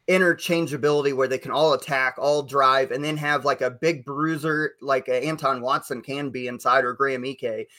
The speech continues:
and then have another versatile big, whether it been a, um,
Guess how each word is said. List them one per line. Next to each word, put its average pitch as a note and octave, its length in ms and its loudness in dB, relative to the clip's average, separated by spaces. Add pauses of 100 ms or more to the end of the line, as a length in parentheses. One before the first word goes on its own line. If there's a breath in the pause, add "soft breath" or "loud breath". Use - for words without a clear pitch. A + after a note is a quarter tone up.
(220 soft breath)
and D3 100 -2
then C#3+ 100 0
have C#3 220 2
another C3 400 2
versatile B2+ 520 0
big, C3 420 2
whether B2 300 0
it A#2 80 -6
been B2+ 220 0
a, A2+ 320 -2
um, G#2 520 -12